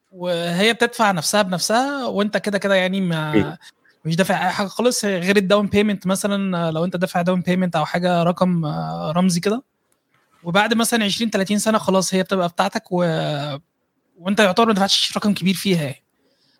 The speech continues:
Speaker 1: آه، فلو أنت قد-، قدرت تعمل ده مثلًا، آه، في بيت جميل مثلًا في سالزبورج أو في حتة كده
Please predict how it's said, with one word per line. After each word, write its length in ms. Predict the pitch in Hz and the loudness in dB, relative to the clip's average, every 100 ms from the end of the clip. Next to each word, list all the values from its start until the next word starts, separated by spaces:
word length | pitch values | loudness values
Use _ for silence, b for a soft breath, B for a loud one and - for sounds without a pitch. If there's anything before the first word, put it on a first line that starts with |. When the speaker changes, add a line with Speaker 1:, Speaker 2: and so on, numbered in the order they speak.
| _ 180 | _ 2
Speaker 1:
آه، 880 | 175 170 156 165 170 165 165 156 156 | 4 4 2 0 -2 -4 -6 -6 -4
فلو 560 | 190 180 180 175 190 | -4 -2 -2 0 2
أنت 140 | 262 294 | 2 2
قد-، 240 | 240 202 | 0 0
قدرت 280 | 196 254 277 | 0 0 2
تعمل 360 | 262 269 247 208 | 2 2 2 2
ده 100 | 240 | 2
مثلًا، 540 | 247 247 208 226 196 | 2 0 0 0 0
آه، 600 | 175 165 156 156 160 165 | 0 -2 -4 -6 -8 -10
في 400 | - - - 185 | -12 -10 -6 0
بيت 180 | 202 226 | 0 2
جميل 360 | 196 196 220 208 | 0 2 2 2
مثلًا 360 | 208 208 202 | 0 0 -2
في 60 | 170 | 0
سالزبورج 480 | 196 202 180 185 170 | 0 0 0 0 -2
أو 80 | 151 | -6
في 120 | - | -2
حتة 300 | 196 190 175 | -2 0 -2
كده 640 | 190 190 180 165 156 | 2 4 4 2 -2